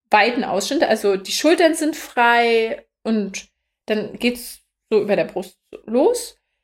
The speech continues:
Und es hat auf dem schwarzen Kleid hat's weiße, mit rautenförmigen, abstehende,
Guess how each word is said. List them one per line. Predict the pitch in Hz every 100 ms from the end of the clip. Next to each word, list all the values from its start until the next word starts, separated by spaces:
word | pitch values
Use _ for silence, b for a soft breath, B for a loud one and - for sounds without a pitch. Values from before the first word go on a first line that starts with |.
| _
Und | 226 240
es | 240 -
hat | 240 - _ _ -
auf | 240 453 -
dem | - 311 285 294 294
schwarzen | - 240 233 - 214
Kleid | - 233 262 269 - _ _ _ _ _ _ -
hat's | - 214 - - - _ _ _ _ _ -
weiße, | 190 196 240 302 - 285 262 254 262 262 262 -
mit | 214 208 -
rautenförmigen, | 226 285 277 269 247 226 233 233 220 220 220 214 214 233 - _ _ _ -
abstehende, | 214 214 - 254 226 220 214 208 202 196 190 190 -